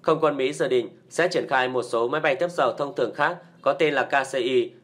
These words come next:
bắt đầu từ những năm hai nghìn không trăm hai mươi tư, trước khi thay thế bằng các máy bay tiếp dầu tàng hình K C Z. Tuy nhiên, vào năm hai nghìn không trăm mười sáu, tướng Carlton Evertas trong một bình luận với tờ Defense News cho biết rằng Lầu Năm Góc có thể loại bỏ chương trình K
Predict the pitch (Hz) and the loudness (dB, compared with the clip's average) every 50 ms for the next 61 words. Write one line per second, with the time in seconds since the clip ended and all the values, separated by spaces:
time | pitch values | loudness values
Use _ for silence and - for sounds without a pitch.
0 | _ - 123 170 180 165 151 135 120 - 120 117 117 127 147 156 143 135 147 131 | _ -2 0 0 2 2 2 2 2 0 -2 -2 -2 0 0 0 0 0 -2 -4
1 | 127 123 120 110 107 - 143 135 127 147 135 123 131 139 131 131 123 123 135 131 | -4 -2 -4 -4 -4 -4 -6 -2 0 0 0 0 0 -4 -4 -4 -2 0 2 2
2 | 120 110 107 - - - _ _ _ _ - 175 185 185 185 160 151 - 151 131 | 2 2 0 -6 -14 -20 _ _ _ _ 0 0 2 2 2 0 0 0 -2 -2
3 | 135 131 120 127 - 156 135 - - 143 147 156 156 156 156 - - 165 175 175 | 0 0 0 2 2 0 0 0 0 -2 0 0 2 2 2 0 0 -2 -2 0
4 | 185 190 170 - 123 117 135 120 110 104 101 135 127 123 - 127 117 104 120 135 | 0 0 2 0 -2 -2 -2 -2 -4 -2 -2 0 0 0 0 -2 -2 0 0 0
5 | 156 160 - - - - - - - _ _ _ _ - 147 143 135 131 131 127 | 0 0 -4 -12 -20 -20 -20 -20 -20 _ _ _ _ -2 -2 0 2 2 2 2
6 | 117 - - - - - _ - - 160 165 165 165 160 170 160 160 156 143 135 | 2 -2 -6 -14 -20 -20 _ 0 2 2 4 4 2 0 0 -2 0 0 -2 0
7 | 127 165 160 156 160 160 151 147 135 120 - - 113 113 127 156 156 - - _ | 0 -2 -2 0 0 0 0 0 -2 -2 0 2 2 2 2 0 -4 -8 -16 _
8 | _ _ - - 131 143 - 180 170 170 170 - 151 135 123 101 127 123 131 120 | _ _ 0 0 0 0 2 0 0 0 0 0 0 0 0 -2 -2 -2 -2 -2
9 | - 151 143 160 160 - - - _ _ _ _ _ _ - - 185 180 165 139 | 0 0 0 0 -2 -6 -14 -20 _ _ _ _ _ _ 0 0 2 2 2 0
10 | 135 135 123 120 131 127 113 101 113 120 135 - - 156 139 131 123 135 143 135 | -2 -2 0 2 2 2 0 0 0 0 0 0 2 2 2 2 2 0 -4 -2
11 | - 143 135 131 131 - - 135 135 131 127 120 113 - - - _ - 147 139 | 0 2 2 0 -2 -4 -4 0 2 4 4 4 2 -2 -8 -12 _ 0 2 2
12 | 135 151 180 175 170 135 120 110 104 - - - - - - 139 151 151 147 156 | 4 4 2 2 2 0 0 0 -4 -8 -12 -16 -12 -4 2 2 4 4 4 0
13 | 151 147 156 180 202 196 214 214 180 160 127 123 127 120 113 104 98 - - 143 | 0 2 2 2 2 2 -2 -4 0 0 2 2 2 2 0 -2 -4 -4 -4 -6
14 | 139 131 147 135 120 107 107 | -4 -2 0 0 0 2 2